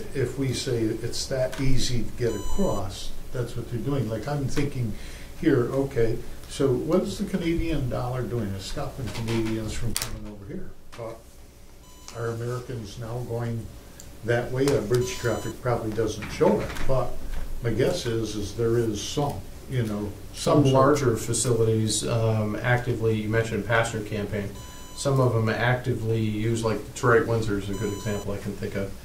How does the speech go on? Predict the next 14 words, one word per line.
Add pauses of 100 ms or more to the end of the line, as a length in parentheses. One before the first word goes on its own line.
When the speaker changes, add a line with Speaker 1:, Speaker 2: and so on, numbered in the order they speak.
(280)
Speaker 2:
They
have
a, (200)
uh,
they
maintain
a
market
basket
of
goods
that
consumers
who